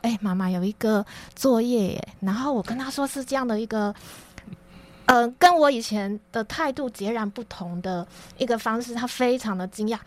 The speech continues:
，“哇！作业竟然是玩手游。”因为我之前还比较，还没上工作坊之前，我对于，呃，数位或者是三C这件事情，我都持比较，呃，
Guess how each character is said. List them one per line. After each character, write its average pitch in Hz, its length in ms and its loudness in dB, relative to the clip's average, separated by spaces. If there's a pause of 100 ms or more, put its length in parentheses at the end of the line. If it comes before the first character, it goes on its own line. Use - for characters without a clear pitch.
(220)
，“哇！ 233 240 2 (300)
作 269 180 4
业 277 140 2
竟 262 140 -6
然 214 160 2
是 247 100 -2
玩 202 280 0
手 180 340 -4 (120)
游。” 151 200 -4 (180)
因 294 120 0
为 294 160 2
我 208 160 2
之 240 180 -4
前 214 260 2 (440)
还 240 200 2
比 240 140 -2
较， 247 260 6
还 226 80 0
没 220 140 2
上 226 380 2
工 220 160 4
作 226 140 4
坊 175 180 2
之 175 140 0
前， 185 240 2
我 135 340 0
对 190 220 4
于， 160 200 0 (380)
呃， 165 400 2
数 - 480 0
位 214 160 6
或 208 140 4
者 185 80 6
是 190 240 0
三 196 260 2
C 185 180 -4
这 185 140 -2
件 175 200 0
事 160 180 -6
情， - 220 -6
我 165 80 -4
都 208 120 2 (140)
持 - 200 -2
比 165 120 -4
较， 190 280 2 (380)
呃， 151 460 0